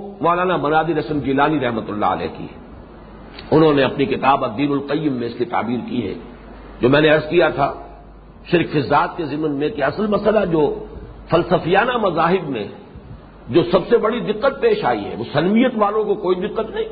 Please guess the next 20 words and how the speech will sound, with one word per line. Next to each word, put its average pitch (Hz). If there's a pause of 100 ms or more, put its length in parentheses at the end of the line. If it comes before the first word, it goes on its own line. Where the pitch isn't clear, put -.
مادہ 123
بھی 190
قدیم، 190
اللہ 113
بھی 147
قدیم، 147
خدا 120
بھی 135
قدیم، 143 (400)
قدیم 165
نے 170
قدیم 151
سے 185
چیزیں 110
بنا 90
لی۔ 339 (1300)
لیکن 214
یہ 285
کہ 294
جو 285